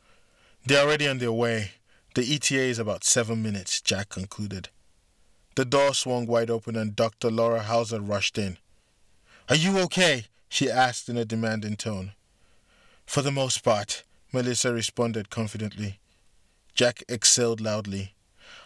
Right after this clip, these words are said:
"I swear, I thought my life was over," he finally said. "What happened here?" Laura said, staring at the puddle of water in the middle of the room.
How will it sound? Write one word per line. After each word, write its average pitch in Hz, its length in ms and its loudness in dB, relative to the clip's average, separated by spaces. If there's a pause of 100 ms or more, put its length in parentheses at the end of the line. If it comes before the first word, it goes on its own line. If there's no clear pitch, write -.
"I 104 100 -4
swear, 104 520 2 (520)
I 117 100 2
thought 151 240 4
my 135 140 2
life 127 260 0
was 113 180 -2
over," 101 440 -4
he - 100 -10
finally 107 420 -2
said. 92 360 -6 (760)
"What 170 140 4
happened 165 380 2
here?" 117 280 0 (300)
Laura 131 300 4
said, 110 340 0
staring 120 320 0
at 113 100 -2
the 107 80 -8
puddle 117 340 0
of 104 120 -2
water 113 220 0
in 104 100 -2
the 107 60 -4
middle 107 280 -4
of 98 120 -6
the 101 80 -6
room. 101 340 -4